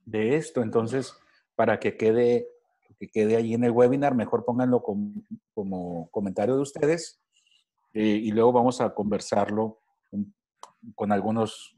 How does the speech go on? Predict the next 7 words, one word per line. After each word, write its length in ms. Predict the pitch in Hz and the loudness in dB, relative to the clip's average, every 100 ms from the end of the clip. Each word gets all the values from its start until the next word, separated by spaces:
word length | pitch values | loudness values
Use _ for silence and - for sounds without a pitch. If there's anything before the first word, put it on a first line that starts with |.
| _ | _
eh, 180 | 92 90 | -14 -12
aquí 580 | 90 104 98 101 101 - _ _ | -10 -8 -6 -6 -8 -12 _ _
para 180 | 98 95 | -10 -8
que 120 | 107 | -8
todos 280 | - 110 113 | -6 -6 -6
escuchemos. 640 | 110 120 - 147 120 - - _ _ _ _ _ _ _ _ _ | -10 -8 -4 -2 -2 -8 -18 _ _ _ _ _ _ _ _ _
Gracias, 520 | 110 113 135 107 - | -2 0 0 -6 -10